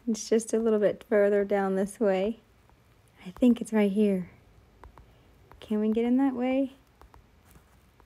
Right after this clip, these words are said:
Oh, that's not the way we can get in. Hang on, we gotta keep going. <laughs> So I kinda love how we can just mosey on down California. Oh, am I missing my street?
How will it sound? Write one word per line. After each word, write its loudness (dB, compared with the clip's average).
Oh, -4
that's -6
not -6
the -4
way 0
we -2
can -10
get 0
in. -4
Hang -4
on, -6
we -6
gotta -2
keep -2
going. -2
<laughs> 4
So 0
I 6
kinda 2
love 4
how -2
we 4
can -2
just -6
mosey 4
on 0
down 0
California. -2
Oh, -12
am -8
I -2
missing -2
my -4
street? -4